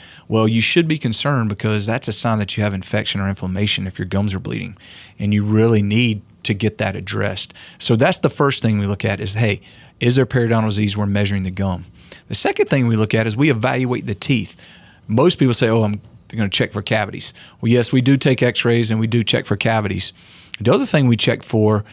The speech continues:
is wear and tear of your teeth. A lot of times you can w-, start wearing your teeth down and not notice it because you're seeing it every day, or you're actually not looking in the back in the mirror, but you could be wearing your teeth away,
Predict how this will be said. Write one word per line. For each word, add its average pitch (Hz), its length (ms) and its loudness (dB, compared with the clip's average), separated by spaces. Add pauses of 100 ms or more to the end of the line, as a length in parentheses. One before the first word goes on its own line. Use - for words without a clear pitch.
(160)
is 107 180 2
wear 113 280 4
and 104 140 -6
tear 110 160 0
of 95 80 -4
your 95 100 -4
teeth. - 360 -4 (280)
A - 40 -4
lot 120 180 2
of 196 60 0
times 117 280 2
you 151 80 4
can 110 200 0
w-, 110 180 0
start - 280 0
wearing 110 280 4
your 104 100 0
teeth 113 220 0
down 127 220 0
and 104 100 0
not 107 180 0
notice 107 380 0
it 156 140 -2
because 101 260 -2
you're 101 100 0
seeing 104 380 0
it 117 100 2
every 120 200 2
day, 120 280 2
or 165 280 4
you're 151 180 2
actually 127 280 0
not 123 180 2
looking 117 320 2
in 113 100 4
the 107 60 2
back 104 520 -2 (160)
in 110 140 2
the 101 60 4
mirror, 104 420 2 (380)
but 107 140 -2
you 151 80 4
could 147 120 0
be 127 80 2
wearing 113 300 2
your 98 100 -4
teeth - 240 -2
away, 92 300 -6